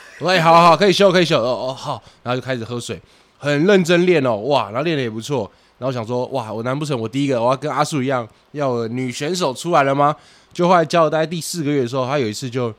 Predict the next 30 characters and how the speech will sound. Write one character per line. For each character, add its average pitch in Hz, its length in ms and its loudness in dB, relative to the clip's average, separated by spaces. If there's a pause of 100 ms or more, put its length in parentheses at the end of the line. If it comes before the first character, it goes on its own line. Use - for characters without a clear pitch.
(400)
上 156 240 -2
课 156 160 -2
心 143 200 -4
不 127 80 -8
在 127 220 0
焉， 110 240 -2 (160)
欲 175 160 -4
言 117 180 0
又 139 200 0
止 82 260 -12
这 90 80 -16
样。 87 140 -14 (340)
我 156 100 -10
想 139 160 -2
到 156 100 -2
底 127 60 -2
怎 110 140 -10
么 92 100 -12
了？ 87 60 -14
我 101 60 -8
说 120 100 -4
：“干 147 120 -2
嘛？ 107 220 -2 (160)
跟 147 140 -6
男 135 100 -2
朋 135 80 -4
友 151 80 0
分 139 200 -2
手 123 180 -4
啦， 110 240 -4